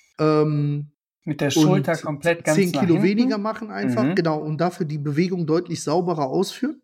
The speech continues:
Speaker 1: weil das musste ich schon beim letzten Mal feststellen. Ich hab rein von der Power, hab ich die, hab ich die, die Gewichte gestemmt, aber hab
Speaker 2: Ja.
Speaker 1: gemerkt, dass ich, dass ich die, die Bewegung aufgrund der, ne, weil das halt einseitiger wird natürlich, ne? Du merkst, dass
Speaker 2: Ja,
Speaker 1: du,
Speaker 2: ja, ja.
Speaker 1: dass du,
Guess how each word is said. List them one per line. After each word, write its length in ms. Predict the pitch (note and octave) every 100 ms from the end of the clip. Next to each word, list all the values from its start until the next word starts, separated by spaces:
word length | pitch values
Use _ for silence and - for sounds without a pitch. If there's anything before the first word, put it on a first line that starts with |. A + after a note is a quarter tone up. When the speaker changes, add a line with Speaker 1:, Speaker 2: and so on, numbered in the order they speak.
| _
Speaker 1:
weil 120 | D3
das 200 | D3 -
musste 220 | F#3 F#3
ich 60 | E3
schon 200 | - F3+
beim 140 | E3+ D3+
letzten 280 | E3+ -
Mal 140 | D#3+ C#3+
feststellen. 440 | - E3 - A#2
Ich 100 | A#2
hab 200 | - -
rein 220 | C3 D3+ E3
von 160 | D#3
der 100 | C#3
Power, 520 | C3 - F3 G#3 - _ _ _ _ _ _
hab 180 | - D3
ich 80 | -
die, 240 | C#3 B2+ -
hab 180 | D3+
ich 80 | D3
die, 460 | - C#3 C3+ C3+ B2+
die 120 | C3+
Gewichte 360 | C3 B2+ D#3+ C#3+
gestemmt, 480 | B2+ - F3 C#4+ - _ _ _ _ _
aber 220 | C3 C3+
hab 120 | D#3
Speaker 2:
Ja. 120 | C3
Speaker 1:
gemerkt, 320 | B2+ D3 E3 D#3+
dass 140 | C#3
ich, 100 | D3+
dass 200 | C#3+ C#3+
ich 160 | C#3 -
die, 260 | D3 C#3+
die 120 | C3
Bewegung 500 | C#3 C3+ C#3+ E3 E3+
aufgrund 800 | D3 C3 - C#3 E3+ G3+ F#3+ - _ _ _ _
der, 400 | D3+ C#3+ C#3+ C#3
ne, 180 | C#3 D#3+
weil 100 | D#3+
das 200 | D3+ D3
halt 240 | D#3+ D3+ D3+ _ _
einseitiger 680 | D#3+ F3+ E3 B2+ B2 A#2+ A#2
wird 160 | A#2+
natürlich, 480 | A#2 A2 - A2 A2+
ne? 160 | B2+ F#3
Du 100 | C#3
merkst, 260 | C#3 D#3+
dass 100 | D3+
Speaker 2:
Ja, 80 | C3+
Speaker 1:
du, 100 | C#3 C3+
Speaker 2:
ja, 240 | C3 -
ja. 220 | - - - -
Speaker 1:
dass 160 | - C#3
du, 260 | D3 D3+